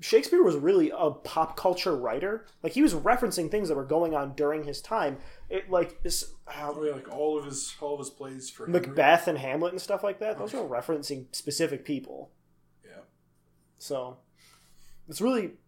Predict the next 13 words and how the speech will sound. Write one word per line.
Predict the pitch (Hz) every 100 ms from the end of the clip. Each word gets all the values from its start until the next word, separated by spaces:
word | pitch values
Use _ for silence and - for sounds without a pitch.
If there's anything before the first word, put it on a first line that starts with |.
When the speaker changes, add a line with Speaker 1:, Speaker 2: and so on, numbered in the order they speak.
| _
Speaker 1:
really | - 349 339
good | 233 269 190
writing, | 156 240 160 139
really | 135 185 214
funny, | - 226 151 135 - _ _ _ 180
but | 185 180
you | 190
need | 202 196 214 196
to, | 226
like, | 170 143
you | 160
literally | 160 156 170 226 214 185 165
do | 139 180